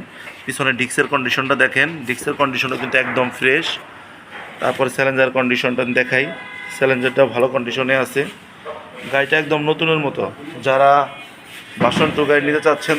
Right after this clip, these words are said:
তারা অবশ্যই আমাদের যোগাযোগ করতে পারেন। এই গাড়িটা একদম ফ্রেশ কন্ডিশনে আছে। আর এই গাড়িটার মিটার কন্ডিশন যদি আমি একটু দেখাই যদি, আর এই গাড়িটার মিটার কন্ডিশন হইতেছে, এই গাড়িটা কিন্তু already রান করছে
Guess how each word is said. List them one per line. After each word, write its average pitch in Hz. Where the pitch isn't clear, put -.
তারা 143
অবশ্যই 139
আমাদের 139
যোগাযোগ 143
করতে 143
পারেন। 135
এই 127
গাড়িটা 139
একদম 131
ফ্রেশ 135
কন্ডিশনে 135
আছে। 147
আর 131
এই 131
গাড়িটার 131
মিটার 131
কন্ডিশন 135
যদি 131
আমি 131
একটু 131
দেখাই 127
যদি, 127
আর -
এই 139
গাড়িটার 135
মিটার 139
কন্ডিশন 131
হইতেছে, 139
এই 135
গাড়িটা 139
কিন্তু 139
already 139
রান 131
করছে 135